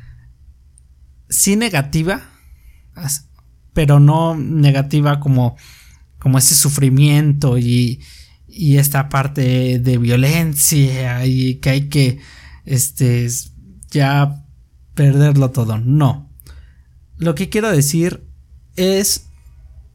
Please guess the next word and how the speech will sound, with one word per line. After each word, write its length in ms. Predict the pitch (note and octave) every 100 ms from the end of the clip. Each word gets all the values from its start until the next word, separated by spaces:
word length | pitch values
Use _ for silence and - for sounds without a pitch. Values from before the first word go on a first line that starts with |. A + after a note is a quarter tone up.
| _ - - - - - - - - - - - - - - - _ - - - _ _ _ - - - _ _
cómo 640 | F3 E3+ E3+ E3+ E3 -